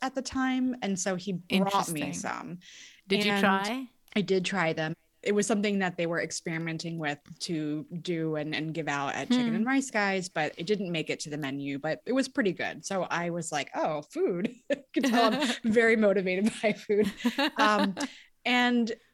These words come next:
Speaker 1: you know, and, and we, we went and had coffee afterwards and, um, and walked around a little bit. And I remember thinking to myself, "Oh, you know, like, this was a really nice date." Like, I don't know if I'm
Speaker 2: Mm.
Speaker 1: really,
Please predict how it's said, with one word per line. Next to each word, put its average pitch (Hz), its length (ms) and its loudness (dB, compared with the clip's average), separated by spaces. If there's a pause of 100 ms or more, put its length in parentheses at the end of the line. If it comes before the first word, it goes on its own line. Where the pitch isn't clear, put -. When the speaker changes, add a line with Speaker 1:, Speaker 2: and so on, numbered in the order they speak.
Speaker 1:
you 320 100 0
know, 247 140 4
and, 226 160 2
and 233 160 2
we, 214 520 0
we 226 120 0
went 196 340 0
and 190 120 -2
had 175 160 -2
coffee 269 380 0
afterwards 214 880 2
and, 180 460 -2
um, 160 440 -2
and 190 160 -2
walked 170 240 -2
around 240 180 2
a 247 40 4
little 240 160 4
bit. 220 380 2
And 247 260 2 (120)
I 226 80 2
remember 269 380 4
thinking 233 340 -2
to - 80 -6
myself, 208 380 -2
"Oh, 381 220 2
you 294 120 2
know, 240 100 4
like, 214 140 2
this 302 180 -4
was 427 100 4
a 415 140 4
really 226 200 4
nice 165 300 -4
date." - 280 -8
Like, 170 120 -8
I 190 80 -4
don't 214 240 0
know 254 140 2
if 247 100 -4
I'm 208 200 0
Speaker 2:
Mm. 190 40 0
Speaker 1:
really, 185 420 0